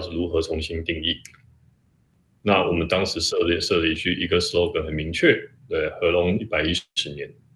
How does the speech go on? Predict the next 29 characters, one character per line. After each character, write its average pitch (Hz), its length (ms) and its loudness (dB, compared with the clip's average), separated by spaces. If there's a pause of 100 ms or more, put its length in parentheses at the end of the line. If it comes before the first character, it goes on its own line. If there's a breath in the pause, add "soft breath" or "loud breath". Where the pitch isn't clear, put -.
(220)
那 82 220 2
我 82 60 0
们 78 140 0
要 82 160 4
做 80 200 0
的 76 60 0
事 80 160 -6
情 - 160 -12
是 - 80 -14
什 - 40 -14
么？ - 60 -20 (160)
叫 87 120 -2
做 85 200 0
与 87 180 2
时 90 280 -2
俱 104 220 2
进。 82 320 -2 (640)
大 160 200 10
环 113 200 8
境 117 240 8
会 90 400 8 (120)
不 95 140 0
断 107 200 4
地 78 100 0
在 82 200 0
改 - 240 -4
变， 92 160 -6 (540)
同 101 280 6
时 80 460 0